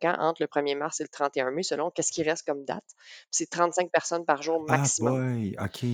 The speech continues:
Speaker 1: C'est ça. Fait que quand t'arrives dans le portail, là, tu choisis ta date,
Speaker 2: <laughs>
Speaker 1: puis t'es chanceux si t'aboutis dans le portail.
Speaker 2: Fait que c'est plus
Speaker 1: Puis moi,
Speaker 2: drôle,
Speaker 1: c'est
Speaker 2: une lo-, une loterie finalement. Si
Speaker 1: Oui.
Speaker 2: c'est pas le C V, c'est une loterie.
Speaker 1: Oui.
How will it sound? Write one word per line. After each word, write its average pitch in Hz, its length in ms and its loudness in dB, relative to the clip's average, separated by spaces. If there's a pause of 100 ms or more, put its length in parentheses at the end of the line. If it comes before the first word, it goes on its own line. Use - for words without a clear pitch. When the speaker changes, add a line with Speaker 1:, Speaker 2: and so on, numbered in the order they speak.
(460)
Speaker 1:
C'est - 200 -14
ça. - 220 -4 (260)
Fait - 120 -20
que 127 300 2
quand 131 100 4
t'arrives 160 220 2
dans 160 100 8
le 151 60 0
portail, 185 440 6
là, 190 160 2
tu - 100 0
choisis 156 220 2
ta 151 160 6
date, 151 220 6
Speaker 2:
<laughs> 95 120 -4
Speaker 1:
puis 127 380 -8
t'es 147 100 0
chanceux 160 380 0
si - 140 -2 (240)
t'aboutis 170 480 2
dans 135 100 2
le 131 60 -4
portail. - 420 -4
Speaker 2:
Fait 151 120 -2
que - 40 2
c'est 151 120 2
plus 139 120 0
Speaker 1:
Puis 147 60 4
moi, 202 80 10
Speaker 2:
drôle, 170 80 4
Speaker 1:
c'est 170 80 2
Speaker 2:
une 131 260 6
lo-, 123 140 4
une 127 200 4
loterie 139 400 2
finalement. 104 380 0
Si 254 60 8
Speaker 1:
Oui. 262 80 8
Speaker 2:
c'est 139 160 2
pas 139 80 4
le 139 40 6
C 120 240 2
V, 143 140 2
c'est 123 140 0
une 110 80 4
loterie. - 280 2
Speaker 1:
Oui. 220 60 6